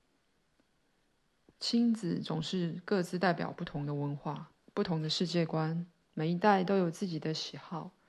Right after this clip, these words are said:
但您和儿子的差异其实没那么大。我给您的建议是，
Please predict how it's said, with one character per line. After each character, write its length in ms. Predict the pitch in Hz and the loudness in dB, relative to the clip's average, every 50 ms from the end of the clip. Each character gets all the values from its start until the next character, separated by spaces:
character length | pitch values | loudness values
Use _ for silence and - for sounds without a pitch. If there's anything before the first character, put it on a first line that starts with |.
| _ _ _ _ _ _ _ _ _ | _ _ _ _ _ _ _ _ _
但 260 | - - 202 196 185 180 | -2 2 2 4 4 4
您 200 | 175 180 202 202 | 4 4 4 4
和 200 | 208 208 208 208 | 4 4 6 6
儿 220 | 202 196 202 208 | 6 4 4 4
子 180 | 202 202 - 190 | 2 0 -2 -2
的 100 | 180 185 | -2 -2
差 260 | - - 190 190 190 | -4 -2 0 0 2
异 160 | 190 190 180 | 2 2 0
其 160 | 170 - 180 | 0 -2 -2
实 140 | 175 175 165 | -2 -2 -2
没 200 | 156 151 151 160 | -2 -2 0 0
那 100 | 175 196 | 0 2
么 120 | 196 190 | 0 0
大。 300 | 180 180 175 156 - 175 - _ _ _ _ _ _ _ _ _ _ _ _ _ - | 0 -2 -4 -6 -6 -10 -18 _ _ _ _ _ _ _ _ _ _ _ _ _ -4
我 120 | - 160 | -2 -2
给 220 | 156 160 - 160 160 | -2 0 0 0 2
您 220 | 170 175 170 175 | 2 2 2 2
的 60 | 180 | 0
建 300 | 180 - 220 214 202 196 | 0 2 2 2 4 4
议 140 | 196 196 190 | 4 4 2
是， 340 | 170 - - - 185 165 | 2 0 -2 -2 -2 -4